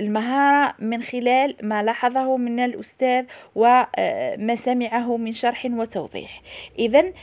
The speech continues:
خزن، قلنا، على مستوى الذاكرة. الآن وش راح يدير في هذه المرحلة؟ راح يقوم بعملية،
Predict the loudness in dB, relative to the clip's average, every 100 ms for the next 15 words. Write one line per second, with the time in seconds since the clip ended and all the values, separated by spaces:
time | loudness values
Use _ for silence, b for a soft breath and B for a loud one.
0 | B -6 2 4 4 0 0 0 2 2
1 | 0 -2 -4 -2 -2 -2 -6 -8 -12 -12
2 | B B -4 6 6 6 0 -4 -4 -4
3 | -4 -4 -4 -2 -2 -2 -2 -2 -4 -8
4 | -8 -12 B B -4 -2 -2 0 4 4
5 | 4 2 6 6 4 0 0 0